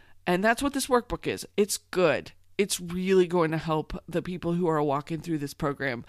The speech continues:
There's lots of places for them to brainstorm and fill things in so that by the end of the process, they feel like they've got their topic and their title figured out.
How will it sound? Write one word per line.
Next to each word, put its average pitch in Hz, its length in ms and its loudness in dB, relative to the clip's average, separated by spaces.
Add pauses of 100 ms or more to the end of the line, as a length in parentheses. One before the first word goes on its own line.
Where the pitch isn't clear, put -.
(240)
There's 151 200 -8
lots 165 240 2
of 190 80 -6
places 185 400 -2
for - 160 -2
them 156 200 0
to 123 100 -6
brainstorm 170 640 2
and 151 220 -2
fill 165 220 2
things 165 320 -2
in 175 260 4
so 185 200 -2
that 156 180 0
by 170 160 4
the 151 240 -4
end 165 200 0
of 160 120 -6
the 165 80 -4
process, 151 440 -4
they - 140 -4
feel 160 260 -4
like 147 200 -4
they've 147 320 -6
got 143 440 0 (380)
their 175 100 2
topic 156 460 -2
and 151 100 -2
their 151 120 -2
title 147 320 -2
figured 190 360 -4
out. 196 300 -2